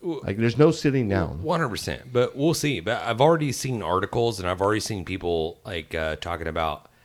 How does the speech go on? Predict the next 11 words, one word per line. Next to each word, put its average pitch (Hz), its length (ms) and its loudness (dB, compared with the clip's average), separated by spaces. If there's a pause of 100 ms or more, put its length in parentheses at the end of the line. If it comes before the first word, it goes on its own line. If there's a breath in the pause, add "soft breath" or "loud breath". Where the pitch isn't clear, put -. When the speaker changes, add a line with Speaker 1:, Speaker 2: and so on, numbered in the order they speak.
(180 soft breath)
Speaker 1:
there 85 120 -2
might 87 340 -4
be 85 180 -4
a 76 100 -2
little 76 480 -6
bit 76 280 -6
of 69 160 -6
a 65 60 -8
shift - 640 -8 (1120)
going 80 340 -4
back. - 520 -10